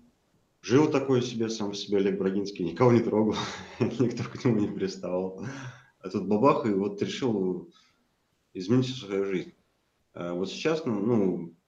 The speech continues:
общаясь даже с вами, я понимаю, что уровень знаний, которых вы достигли уже сейчас, это вот для многих, ну, черта, за которую нельзя прийти. У меня реально, у меня многие люди спрашивают: «А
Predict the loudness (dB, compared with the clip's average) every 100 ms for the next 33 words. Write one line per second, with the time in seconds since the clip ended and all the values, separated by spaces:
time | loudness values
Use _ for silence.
0 | _ -14 -4 -2 -2 -4 -4 -4 -2 -4
1 | -4 -6 -4 -6 -8 -6 -4 -2 -2 -2
2 | -2 -4 -2 -4 -4 -8 -8 -4 -6 -6
3 | -8 -6 -6 -4 -6 -8 -12 -12 -12 -14
4 | -12 -10 -12 _ _ _ _ _ _ 0
5 | 2 2 2 -2 -12 _ _ _ -8 -6
6 | -6 -8 -16 _ -8 -6 -4 -2 -2 -2
7 | -6 -6 -4 -2 -2 0 -2 -2 -4 -2
8 | 0 2 2 2 2 2 2 2 2 -2
9 | -4 -4 -4 -4 -8 -10 -8 -6 -4 -4
10 | -4